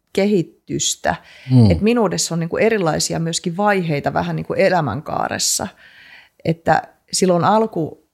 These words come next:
Speaker 1: niinku aikuisuudessa, kun me niinku ollaan tulossa siihen työelämään, me ha-, haetaan paljon hyväksyntää.
Speaker 2: Joo,
Speaker 1: Ja
Speaker 2: kyllä.
Speaker 1: juuri tak-, niinku ollaan sen, että kun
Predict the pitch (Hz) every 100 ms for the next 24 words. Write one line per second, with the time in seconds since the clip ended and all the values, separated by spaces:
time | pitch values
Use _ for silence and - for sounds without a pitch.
0 | _ _ _ _ 175 170 156 170 170 151
1 | 156 156 156 - - 156 156 151 160 160
2 | 156 185 175 160 - 151 151 151 - 160
3 | 147 147 156 156 160 175 143 143 170 160
4 | 156 151 160 139 147 143 - - 170 170
5 | 208 220 226 - - 117 98 101 - 170
6 | - 170 165 - - 170 170 170 175 156
7 | 160 156 151 151 170 156